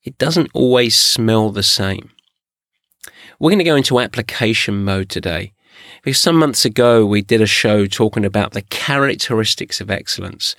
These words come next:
And you can go back and listen to that show. I think it's gonna be interesting for you. We'll put it in the show notes.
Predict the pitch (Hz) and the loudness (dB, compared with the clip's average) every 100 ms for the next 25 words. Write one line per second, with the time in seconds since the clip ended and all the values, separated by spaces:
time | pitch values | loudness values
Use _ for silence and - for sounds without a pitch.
0 | - - 123 143 160 135 123 120 113 107 | -14 -4 2 4 4 4 2 -2 -2 0
1 | 123 - 117 110 104 - 107 110 110 101 | 2 0 0 -2 -2 -2 0 0 0 0
2 | 101 67 107 98 101 107 - - - 101 | -2 0 0 0 2 2 0 -2 -2 -6
3 | - 107 107 117 104 98 135 120 107 101 | -2 0 2 2 0 0 0 0 0 0
4 | 98 - 117 113 98 95 - - | 0 2 2 2 0 -2 -4 -4